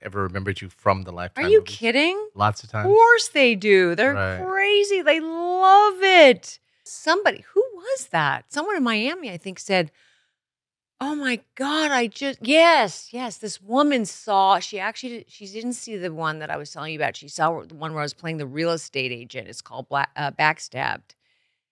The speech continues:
Speaker 2: And, uh, she said,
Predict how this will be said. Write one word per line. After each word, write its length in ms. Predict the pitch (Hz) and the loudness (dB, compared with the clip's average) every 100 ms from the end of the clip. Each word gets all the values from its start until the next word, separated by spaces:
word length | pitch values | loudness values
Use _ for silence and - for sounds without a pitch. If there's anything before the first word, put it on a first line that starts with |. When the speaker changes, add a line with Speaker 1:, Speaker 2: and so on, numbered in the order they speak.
| _ - | _ 0
Speaker 2:
And, 480 | 170 160 151 143 139 - | 2 2 -2 -10 -18 -6
uh, 460 | 147 147 143 123 - _ _ _ _ _ | -2 -2 -4 -8 -14 _ _ _ _ _
she 200 | - - | -14 -12
said, 440 | 180 - 226 190 | -10 -8 -8 -8